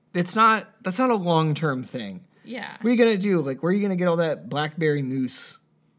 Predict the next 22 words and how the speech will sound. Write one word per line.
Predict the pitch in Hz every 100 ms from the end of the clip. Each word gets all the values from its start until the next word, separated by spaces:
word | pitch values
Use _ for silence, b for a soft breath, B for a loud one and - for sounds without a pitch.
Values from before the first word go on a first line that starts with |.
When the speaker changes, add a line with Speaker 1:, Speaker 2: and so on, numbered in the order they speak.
| _ -
Speaker 1:
<laughs> | - 466 - - - - -
to | 269
put | 190 202
out | 208
the | 208 175
fire? | 165 180 165 156
Like, | 147 143 -
Speaker 2:
It's | 226 240
Speaker 1:
we | 202
don't | 226 190
know. | 202
Speaker 2:
lavender, | 202 190 196 190 190 180
Speaker 1:
Lavender. | 180 147 - 117 -
Speaker 2:
blackberry | 185 - - 202 196 196
or | 214
something | 202 196 -
Speaker 1:
Lavender, | - 107
Speaker 2:
like | 101
that. |
Speaker 1:
blackberry, | 82 - 80
excuse | 107 - 90
me. | - -